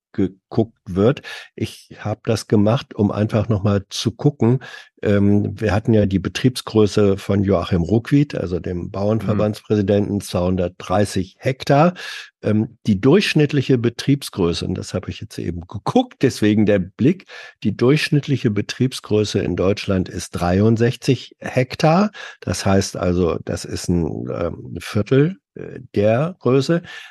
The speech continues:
Speaker 1: Damit ist die durchschnittliche Betriebsgröße größer als jemals zuvor gewesen.
Speaker 2: Mhm.
Speaker 1: Und die Zahl der Betriebe, die nicht mehr als hundert Hektar haben,
Speaker 2: Mhm.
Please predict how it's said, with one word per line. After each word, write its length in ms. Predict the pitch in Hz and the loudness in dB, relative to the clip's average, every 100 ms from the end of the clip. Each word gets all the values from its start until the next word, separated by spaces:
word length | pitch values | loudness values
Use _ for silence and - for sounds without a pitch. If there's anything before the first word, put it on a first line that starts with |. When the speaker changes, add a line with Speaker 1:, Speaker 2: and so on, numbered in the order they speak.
| _ _ | _ _
Speaker 1:
Damit 460 | 101 104 127 156 - | 0 2 4 2 0
ist 180 | 120 | -6
die 140 | - 101 | -4 0
durchschnittliche 640 | 120 139 - 120 113 117 | 2 2 0 -2 0 0
Betriebsgröße 1120 | 98 95 - 127 - 117 120 113 120 117 - - _ _ _ - - | -2 -2 -4 -4 -4 -2 -2 -2 0 0 -2 -10 _ _ _ -20 -12
größer 480 | 110 107 143 - 147 | -2 2 2 2 0
als 240 | - 107 107 | 0 -2 2
jemals 480 | 120 147 120 - | 4 6 4 0
zuvor 400 | - 104 - 113 131 _ _ _ | -6 -6 -2 -2 -2 _ _ _
gewesen. 640 | - 104 104 107 120 180 180 - - - - | -4 -2 0 0 0 -4 -4 -16 -20 -20 -14
Speaker 2:
Mhm. 160 | 95 | -10
Speaker 1:
Und 360 | 120 110 107 - | -4 0 0 -2
die 460 | - 101 95 123 180 | -10 -8 -4 -2 -2
Zahl 560 | - - 143 151 151 139 | -4 -4 0 2 2 2
der 180 | 127 | 2
Betriebe, 760 | 113 104 - - 180 196 90 - 92 _ _ _ _ _ | 2 0 -4 0 2 2 0 -4 -10 _ _ _ _ _
die 460 | - 104 117 117 - _ _ | -6 0 2 2 -2 _ _
nicht 480 | 98 107 160 - - | 2 2 2 -4 -2
mehr 460 | 101 113 143 120 107 | 2 4 4 2 -2
als 320 | 90 - - | -8 -6 0
hundert 400 | 147 196 90 - | 2 4 0 -2
Hektar 400 | 104 - 92 80 | -8 -4 -4 -2
haben, 460 | 82 82 98 170 - _ _ | -4 0 0 0 -4 _ _
Speaker 2:
Mhm. 240 | 98 95 | -6 -6